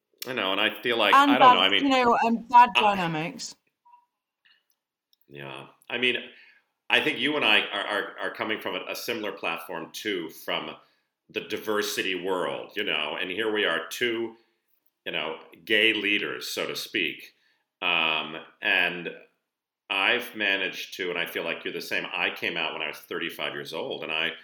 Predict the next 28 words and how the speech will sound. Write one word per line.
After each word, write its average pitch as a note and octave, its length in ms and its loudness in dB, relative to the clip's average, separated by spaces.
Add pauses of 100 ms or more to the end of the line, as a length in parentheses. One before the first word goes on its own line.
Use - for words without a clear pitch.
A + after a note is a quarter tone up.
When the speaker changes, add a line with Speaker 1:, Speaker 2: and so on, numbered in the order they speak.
(360)
Speaker 1:
I, F#2 280 2 (600)
I F2 180 -4
held F#2+ 260 -6
back E2 220 -2
for F#2 80 -8
as E2 120 -8
long F2+ 400 -4
as F2+ 80 -8
possible, G2 720 -4
and F#2+ 120 -6
then F2+ 80 -6
I F2 120 -4
finally F2+ 240 -8
just F#2 180 -12
said, F2 200 -4
"The D2+ 100 -8
hell - 400 -8
with B1 180 -12
this," - 180 -16
you D#2+ 80 -12
know, D2 180 -8 (100)
and F2+ 200 -4 (540)
I F#2 120 -2
found A2+ 500 0
that E2+ 160 -4 (440)
my A2+ 400 2
making G2 380 -2
myself E2+ 680 -4